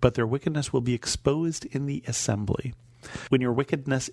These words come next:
is exposed in the assembly, that means that finally everybody finds out what kind of person you really are. And you can only hide that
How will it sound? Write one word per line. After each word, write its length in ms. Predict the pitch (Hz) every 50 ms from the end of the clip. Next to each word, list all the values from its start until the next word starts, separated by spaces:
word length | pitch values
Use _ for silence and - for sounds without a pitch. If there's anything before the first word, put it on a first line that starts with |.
| -
is 160 | - 131 110 120
exposed 540 | 117 - - - - - 135 139 135 -
in 80 | 135 120
the 60 | 123
assembly, 340 | 120 - 139 135 151 170 170
that 80 | 156 135
means 280 | 123 123 123 120 117 -
that 280 | - 123 113 117 - -
finally 680 | - - - 147 156 170 170 165 160 156 151 151 - - -
everybody 400 | 131 127 139 135 123 123 123 120
finds 340 | - - 120 117 113 110 113
out 160 | 107 - - -
what 160 | 113 113 -
kind 200 | - - 113 110
of 180 | 107 101 -
person 360 | - - 110 104 - - 107 104
you 260 | 101 101 104 101 104
really 440 | 110 107 107 101 98 98 98 101 - - -
are. 300 | - - - - - - - - - - - - - - - - - - - - - - - - - - - - - - -
And 100 | 127 123
you 60 | 123
can 80 | 123 123
only 180 | 123 123 123
hide 300 | 101 98 104 101 98 98
that 260 | 98 95 95 98 101